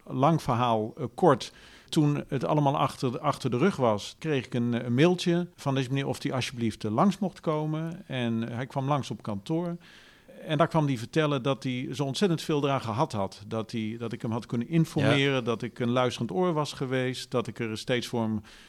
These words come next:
Speaker 1: geweest was. En hij kwam met een doos chocola aan.
Speaker 2: Ja.
Speaker 1: En, eh, t-, natuurlijk heb je dan, ja, dat had niet gehoeven.
Speaker 2: Ja,
Speaker 1: Maar
Speaker 2: ja.
Speaker 1: alleen al het feit dat hij,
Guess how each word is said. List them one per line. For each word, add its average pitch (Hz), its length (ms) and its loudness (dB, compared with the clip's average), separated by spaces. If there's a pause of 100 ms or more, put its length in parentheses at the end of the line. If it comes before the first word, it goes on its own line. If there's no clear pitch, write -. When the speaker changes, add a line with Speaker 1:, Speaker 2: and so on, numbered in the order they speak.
Speaker 1:
geweest 151 380 4
was. 135 280 4
En 117 80 0
hij 110 100 -2
kwam 107 240 -4
met 104 140 -4
een 110 100 -2
doos 113 240 0
chocola 131 540 0
aan. 117 280 -2
Speaker 2:
Ja. 117 180 -2
Speaker 1:
En, 113 260 -2
eh, 110 100 0 (360)
t-, 160 40 -6
natuurlijk 147 560 4 (220)
heb 143 180 -2
je 151 60 -2
dan, 123 140 0
ja, 127 160 4
dat 113 120 0
had 127 200 0
niet 123 160 -4
gehoeven. 202 600 4
Speaker 2:
Ja, 104 160 -4
Speaker 1:
Maar 123 140 -2
Speaker 2:
ja. - 60 -6
Speaker 1:
alleen 151 240 0
al 143 60 2
het - 80 -8
feit 135 280 4
dat 123 160 -8
hij, 120 220 -6